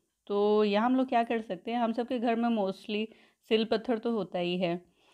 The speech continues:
तो आप सिल पत्थर ले लें या फिर कोई भी स्टोन हो सॉलिड, उस पर आप थोड़ा थोड़ा पानी लगाते हुए नाइफ़ पर आप उसको इस तरीके से, जैसे मैं यहाँ पे इसको शार्प कर रही हूँ, आप भी ऐसे कर सकते हैं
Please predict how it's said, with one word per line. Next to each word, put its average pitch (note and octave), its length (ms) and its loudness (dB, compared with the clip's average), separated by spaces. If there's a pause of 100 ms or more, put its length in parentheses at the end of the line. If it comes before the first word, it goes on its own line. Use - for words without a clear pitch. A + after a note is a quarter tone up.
(320)
तो G3 340 4 (380)
आप F#3+ 160 -4
सिल G3+ 200 -4
पत्थर G#3+ 420 -2
ले A3 200 -2
लें A3 180 -2
या G#3+ 140 2
फिर A3 380 -2
कोई A3 260 2
भी A3+ 140 0
स्टोन G3+ 380 -4
हो G#3+ 140 0
सॉलिड, G3 420 -2 (500)
उस A#3+ 180 -2
पर D#4+ 180 4
आप A3+ 340 4
थोड़ा G#3+ 160 0
थोड़ा G#3+ 200 -2
पानी G3 280 -4
लगाते F#3+ 360 0
हुए G#3+ 100 0
नाइफ़ F#3 260 0
पर G#3+ 260 -6 (180)
आप G3 220 -6
उसको G#3+ 320 -4
इस G#3 200 -2
तरीके G3+ 260 -4
से, A3 120 -2
जैसे G3+ 240 0
मैं G3+ 340 2
यहाँ G3+ 300 0
पे G3+ 80 -2
इसको G3 160 -4
शार्प F#3 380 0
कर F#3 140 -6
रही F#3 140 -6
हूँ, - 200 -4
आप F3+ 260 0
भी A3+ 80 -2
ऐसे G#3+ 240 -2
कर F#3 180 -4
सकते F#3+ 340 -8
हैं C4 320 -2